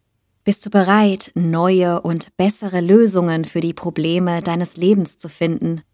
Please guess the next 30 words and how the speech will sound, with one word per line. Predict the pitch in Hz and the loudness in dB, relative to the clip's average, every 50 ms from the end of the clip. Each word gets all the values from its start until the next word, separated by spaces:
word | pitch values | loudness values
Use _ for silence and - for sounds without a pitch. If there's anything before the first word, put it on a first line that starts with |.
| _ _ _ _ _ _ _ _ _ - | _ _ _ _ _ _ _ _ _ -4
Entdecke | - 180 165 - 180 175 - - 190 | -2 -2 0 0 -2 -2 0 0 0
mit | 190 185 - - | 2 2 0 2
mir, | 202 196 196 196 202 202 208 208 - _ _ _ _ - | 2 2 4 4 4 4 2 0 -2 _ _ _ _ -2
wie | 185 185 | 0 2
du | 185 170 170 | 2 0 -2
kritisches | - - - 226 240 240 - - 180 - - 165 - - - | -2 -4 -2 0 0 0 -2 -6 -6 -4 -4 -6 -6 -4 0
Denken | 196 196 202 208 208 185 175 170 - - | 2 2 2 2 2 0 -2 -2 -4 -2
erlernen | - 180 180 175 185 202 214 220 202 180 180 | -2 0 2 4 4 4 6 6 4 2 2
kannst, | - - 180 165 165 165 156 - - - - | -4 -4 -4 -4 -4 -4 -4 -6 -10 -10 -4
um | - 175 160 | -4 -4 -2
positive | - - 196 208 208 196 190 185 - 185 175 - 165 | 0 2 4 4 4 4 2 -2 -2 -4 -4 -4 -4
Veränderungen | - - 180 - 185 196 208 202 185 170 170 170 165 165 160 | -2 0 0 2 4 6 6 6 4 4 2 0 -2 -2 -4
in | - - 165 | -4 -4 -2
deinem | 165 170 165 185 185 185 | -2 0 0 2 2 2
Leben | 170 165 185 202 202 190 170 | 2 4 4 4 4 4 0
herbeizuführen. | 160 170 - 165 165 160 160 - - - - - 175 165 165 165 165 165 165 165 - _ _ _ _ _ _ _ _ _ _ _ _ _ _ _ _ - | -4 -4 -2 -2 -2 -2 -4 -8 -12 -12 -8 -4 -4 -2 -2 -2 -2 -4 -4 -6 -8 _ _ _ _ _ _ _ _ _ _ _ _ _ _ _ _ -6
Durch | - 175 - | -4 -4 -4
die | - - | -2 -4
Lektüre | 143 165 156 - - - 196 185 180 196 196 180 | -4 -4 -4 -4 -4 0 2 2 4 4 2 2
dieses | - 180 165 - 165 - - | 2 0 -2 -2 -6 -10 -8
Buches | _ - 190 196 190 - 196 190 190 190 - - - _ _ | _ 0 0 0 2 2 0 0 0 0 -2 -6 -12 _ _
können | - - 190 190 190 185 185 196 | -4 0 2 2 4 2 4 4
wir | 185 180 | 2 4
gemeinsam | - 190 185 185 185 185 185 185 185 165 - 170 165 165 160 160 151 | 4 4 4 6 6 4 4 4 2 0 -2 -4 -4 -4 -4 -4 -4
die | - 165 - | -6 -10 -10
Kraft | - - 165 165 170 - - - - 170 | -4 -2 -2 -2 -2 -4 -10 -10 -8 -8
des | 160 - | -8 -8
kritischen | - - 196 190 190 - 175 - - 185 175 | -8 -2 -2 -2 0 -2 -4 -4 -2 -2 0
Denkens | - 185 180 185 190 - 175 170 160 - - - - | 0 0 0 0 0 -2 -4 -4 -4 -4 -6 -8 -8
entfesseln. | - 165 160 - 170 165 160 - - 165 165 165 160 160 | -10 -12 -10 -6 -6 -6 -6 -6 -8 -6 -6 -6 -6 -8